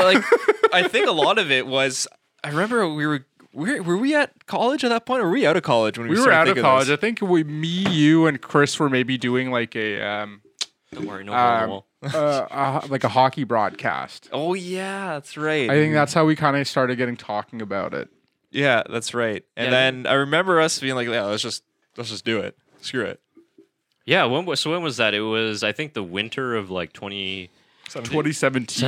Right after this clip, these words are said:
Speaker 2: or
Speaker 3: Seventeen,
Speaker 2: something.
Speaker 3: probably,
Speaker 2: It had
Speaker 3: yeah.
Speaker 2: to be, 'cause I think I would, would have just been starting my job at that point.
Speaker 1: Mm.
Speaker 3: Yeah,
Speaker 2: We were
Speaker 3: so
Speaker 2: like,
Speaker 3: it was, that was a while ago now, if you really think about it. But yeah, so I think that was, that was how it went. Yeah, I,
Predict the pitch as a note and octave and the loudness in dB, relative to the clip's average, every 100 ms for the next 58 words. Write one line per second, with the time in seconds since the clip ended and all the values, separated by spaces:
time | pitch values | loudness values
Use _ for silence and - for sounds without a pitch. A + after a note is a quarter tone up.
0 | D#3+ C#3+ A#2+ A#2+ C3+ D3 A#2 A#2 - C3+ | 2 2 2 0 2 0 2 2 4 2
1 | A2 A#2+ A#2 A#2 C3 D#3 D3+ C3 A#2+ A#2 | 2 0 -4 -2 0 2 4 2 0 -6
2 | B2 A2+ A#2+ A#2 - A2+ A#2+ A#2 A2 G#2 | -10 -8 -6 -6 -8 -8 -4 -2 -2 -4
3 | G#2+ F#2+ B2 C3 E2+ - - G2+ A2+ B2+ | -2 -2 -2 -4 -6 -6 -8 -8 -8 -12
4 | A#2+ A2+ _ _ _ _ _ _ _ _ | -16 -16 _ _ _ _ _ _ _ _
5 | - A#2 A2 C3 B2 G#2 F2 D#2+ _ _ | -6 -2 2 2 2 0 -6 -14 _ _
6 | _ _ _ _ _ _ _ _ - F3+ | _ _ _ _ _ _ _ _ -20 -16
7 | D3 F2+ F#2 B2 D#3+ F#2 E2+ E2+ G#2 C3+ | -16 -16 -10 -6 -6 -8 -12 -8 -6 -6
8 | F2 - A2 B2+ - A2 F2 E2+ F2 - | -10 -12 -10 -10 -12 -12 -10 -8 -10 -16
9 | _ _ _ _ _ _ _ - B2 D3+ | _ _ _ _ _ _ _ -2 2 2
10 | G#2 B2 B2 F3+ E3+ E3 D#3 C#3 C#3+ D3+ | 2 2 0 0 -2 0 -2 -2 -4 -2
11 | D#3+ C#3 E3+ A#2+ B2 | -2 -4 -6 -4 -2